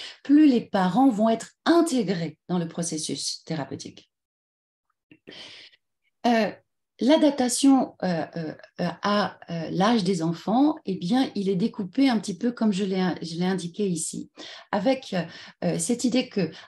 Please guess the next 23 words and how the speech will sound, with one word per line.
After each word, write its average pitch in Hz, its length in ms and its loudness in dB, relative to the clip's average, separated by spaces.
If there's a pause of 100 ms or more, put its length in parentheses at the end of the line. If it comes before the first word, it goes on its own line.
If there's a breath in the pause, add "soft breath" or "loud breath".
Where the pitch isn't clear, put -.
(100)
à 294 100 0
partir 302 400 2
de 240 100 4
neuf, 254 340 6
douze 196 300 0
ans 175 100 4
et 175 120 2
plus, - 560 -8 (440)
globalement, 226 840 2 (500 soft breath)
les, 220 600 2
le, 190 340 -2
le, 175 160 -2
le 196 220 -6
travail 190 600 0
est 202 160 0
similaire, 202 1080 0 (100)
l'application 190 580 -4
de 202 120 0
protocoles, 180 500 -4
ce - 100 -6
fameux 175 300 -2 (400 loud breath)
protocole 208 480 -2
standard, 175 640 0